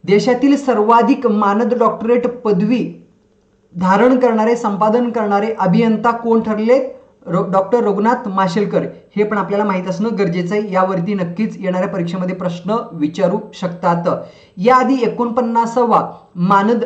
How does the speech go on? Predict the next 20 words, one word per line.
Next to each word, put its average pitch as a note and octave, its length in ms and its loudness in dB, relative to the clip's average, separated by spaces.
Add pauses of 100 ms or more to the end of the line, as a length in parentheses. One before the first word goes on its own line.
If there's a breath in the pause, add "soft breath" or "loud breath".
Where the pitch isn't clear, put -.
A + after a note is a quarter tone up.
(120)
डॉक्टरेट A3+ 500 0
पदवी G#3 680 0 (100)
कोणत्या G#3 300 0
संस्थेकडून A3+ 540 -2
देण्यात A3 260 0
आला G#3+ 120 4
होता? A#3+ 380 2 (420 loud breath)
ऑस्ट्रेलियामधील B3 1300 2 (500 soft breath)
डिकन F3 500 2 (160)
विद्यापीठाकडून, G3+ 920 0 (120)
डिकिन C4 420 2
विद्यापीठाकडून G#3 720 -2
त्यांना G3 280 -2 (200)
एकोणपन्नासावा G3+ 800 -2
मानद F#3+ 520 -2
डॉक्टरेट F3+ 420 -4
पदवी G3 260 -2
देण्यात E3+ 420 0
आला D#3+ 120 0
होता. C3+ 500 -6